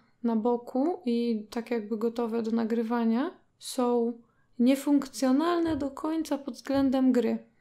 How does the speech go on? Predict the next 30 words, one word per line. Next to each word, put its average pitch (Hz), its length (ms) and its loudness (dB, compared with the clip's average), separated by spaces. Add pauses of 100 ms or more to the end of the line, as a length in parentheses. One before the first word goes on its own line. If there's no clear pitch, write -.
Bo 277 120 0
tam 226 180 0
krzesła 294 420 -2
gdzieś 262 220 -6
ustawiam 247 420 -4
sobie 233 340 -4
bokiem 233 760 -2
i 254 100 -4
tym 247 200 -2
podobne 240 520 -2
rzeczy, 226 520 -4 (380)
to 330 120 -2
sobie 294 280 -2
możecie 262 380 -2
później 233 360 -2
usunąć, 302 560 -2
dostawić 254 540 -4
krzesła 240 600 -4 (100)
i 262 200 -2
wszystko 254 400 -6
będzie 226 340 0
raczej 233 320 -2
w - 80 -10
porządku. 240 560 -4 (160)
Jeżeli 294 420 2
słychać 277 440 -4
jakieś 254 340 -4
stuki, 302 460 -2
to 254 140 -2
niestety, 233 1120 -2